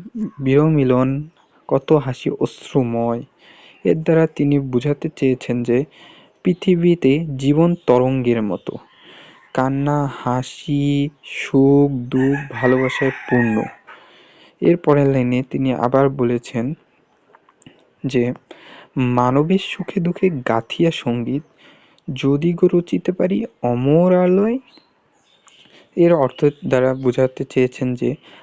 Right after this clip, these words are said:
মানুষের সুখে দুঃখে, মানে হাসি, কান্না, মানুষের বিভিন্ন বিষয় নিয়ে তিনি গান রচনা, মানে তিনি বলতে চেয়েছেন সাহিত্যকর্মের মধ্যে তিনি রচনা করতে চেয়েছেন, যার মাধ্যমে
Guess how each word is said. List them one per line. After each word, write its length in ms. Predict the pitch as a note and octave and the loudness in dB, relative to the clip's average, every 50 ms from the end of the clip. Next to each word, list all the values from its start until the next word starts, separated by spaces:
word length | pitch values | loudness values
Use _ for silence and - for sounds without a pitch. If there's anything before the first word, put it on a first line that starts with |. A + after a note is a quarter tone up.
| _ _ - | _ _ -4
মানুষের 460 | C#3 C3+ C#3 D3 D#3 D#3+ - - F#3+ | -2 0 2 2 2 0 0 -2 -4
সুখে 420 | F#3 - - - B2 B2 - - C3 | -4 -6 -6 -8 -8 -4 -2 -4 -2
দুঃখে, 380 | B2+ C3+ C3 - - B2+ A#2+ | -2 -4 -6 -4 -4 -4 -4
মানে 320 | B2 B2 B2 B2+ C#3 C#3 C#3 | -2 -2 -2 -2 -2 -2 -6
হাসি, 580 | A#2+ A2 A#2+ A#2+ A2+ - - - B2+ B2+ B2 B2 _ | -8 -6 -6 -6 -6 -6 -6 -4 -4 -4 -4 -6 _
কান্না, 680 | - A#2+ A2+ A2+ A#2+ A#2+ A#2+ A#2+ A#2 A#2 A#2+ A#2+ B2+ C#3 - - - - - _ _ - | -8 -8 -6 -6 -6 -4 -4 -2 -2 -2 -2 -4 -6 -8 -14 -20 -20 -20 -20 _ _ -6
মানুষের 720 | C3+ B2 B2+ C3 B2+ B2 - - - B2+ B2+ B2 B2 B2 - _ _ _ _ _ _ - _ _ - - - - - | -4 -4 -4 -4 -6 -8 -8 -6 -4 -2 -2 -2 -4 -6 -10 _ _ _ _ _ _ -20 _ _ -20 -20 -14 -12 -8
বিভিন্ন 400 | B2+ C3 C3+ C#3 C3+ C3+ C#3 C#3 | -6 -4 -2 -2 -2 0 -2 -2
বিষয় 380 | C3+ C3+ C3 B2+ - E3 D#3+ D#3+ | -2 -4 -4 -2 0 0 0 2
নিয়ে 460 | D3+ C3+ B2+ B2 A#2+ A#2+ B2 C#3 E3 F3 _ _ - | 0 -2 -2 -4 -4 -4 -4 -4 -6 -8 _ _ -4
তিনি 280 | C#3+ C3 C3+ C3+ C#3 | -4 -2 -2 -2 -2
গান 440 | C3+ B2+ A#2+ - B2 B2 B2 B2 A#2+ | -4 -4 -4 -2 -2 -2 -2 -2 -4
রচনা, 460 | A#2 A2+ A2+ - - A#2 A#2 A#2 A2+ - _ _ _ _ _ _ - | -4 -6 -6 -8 -10 -8 -8 -8 -10 -12 _ _ _ _ _ _ -4
মানে 240 | D3+ C#3+ C3 B2+ C3 - | -4 -2 -2 -4 -6 -6
তিনি 220 | - C3+ C3 C3+ C3+ | -6 -4 -4 -2 -4
বলতে 440 | C#3+ D3 C3+ C3 C3+ C#3 - D#3+ D3+ | -4 -4 -2 -2 -2 -2 -4 -8 -6
চেয়েছেন 400 | - - D#3+ - - - D#3+ D#3+ | -4 -6 -6 -6 -6 -8 -8 -6
সাহিত্যকর্মের 880 | - - B2 B2+ C3 - - - F3 - - D#3+ D#3 D3+ D3+ D3+ D3+ D3 | -2 -2 -2 -2 -2 -2 0 0 0 2 2 2 2 2 2 0 0 2
মধ্যে 360 | D3 C#3+ C#3 C3+ C#3+ C#3+ C#3 C3 | 0 0 0 2 0 0 0 0
তিনি 280 | C#3 C3+ C3+ C3+ D3 D3+ | -2 -4 -4 -4 -4 -4
রচনা 420 | C3 A#2+ A#2+ - C#3+ C3+ C3+ C3 | -4 -4 -4 -4 -4 -4 -4 -4
করতে 320 | - - - _ - B2 | -4 -6 -8 _ -8 -10
চেয়েছেন, 420 | A#2+ - A#2 A2+ A2+ - - - - - _ _ - - _ _ _ - | -8 -6 -6 -6 -6 -8 -12 -14 -16 -16 _ _ -20 -20 _ _ _ -4
যার 260 | C#3+ C3+ C#3+ D#3 E3 | -2 -2 -2 -2 -2
মাধ্যমে 680 | D#3+ D3 C3+ C3 B2+ C3 C#3 - - D3 C#3 C3 C3+ | -4 -4 -4 -4 -4 -6 -8 -8 -4 -2 -2 -2 -2